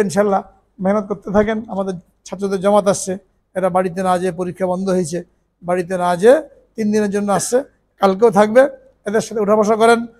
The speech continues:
সময় দেন, এদের কাছ থেকে মাসলা মাসাইল জানেন। ইমাম সাহেব তো মাশাআল্লাহ আসেনি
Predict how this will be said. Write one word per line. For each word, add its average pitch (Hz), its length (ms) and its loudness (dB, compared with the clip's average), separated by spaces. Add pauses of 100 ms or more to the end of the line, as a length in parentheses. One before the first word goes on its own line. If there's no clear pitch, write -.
(260)
সময় 220 320 4
দেন, 220 120 2 (360)
এদের 208 180 0
কাছ 208 180 0
থেকে 202 220 -4
মাসলা 202 280 -6
মাসাইল 208 300 0
জানেন। 208 200 2 (460)
ইমাম 226 200 2
সাহেব 214 180 -2
তো 233 100 -2
মাশাআল্লাহ 220 320 2
আসেনি 214 200 -2